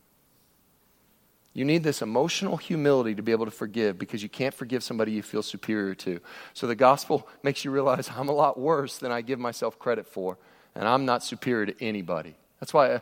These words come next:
uh, the church, the most beautiful place, God's kingdom outpost here on earth.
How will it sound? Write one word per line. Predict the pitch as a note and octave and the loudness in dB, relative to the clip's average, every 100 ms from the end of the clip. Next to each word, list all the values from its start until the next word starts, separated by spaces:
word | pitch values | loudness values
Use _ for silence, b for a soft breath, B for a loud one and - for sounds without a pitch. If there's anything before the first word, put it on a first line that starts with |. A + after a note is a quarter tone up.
| B B | B B
uh, | B B2+ - | B 0 0
the | C#3 | -6
church, | - - E3 B2 - - - _ _ _ _ | -2 2 4 4 -2 -14 -18 _ _ _ _
the | - | -4
most | C3+ B2 | -4 -2
beautiful | E3+ G#3 G3+ F#3 | 0 0 0 -4
place, | - D3 C3 - | -2 -2 -2 0
God's | F#3+ G#3 - | 4 4 2
kingdom | - - A#3+ A3 G#3+ | -8 -6 -2 -2 0
outpost | G3+ G#3 - F#3+ E3+ - | 2 2 0 -2 -2 -4
here | G3 G3 | -2 0
on | G3 | 2
earth. | F3 D3+ | 2 0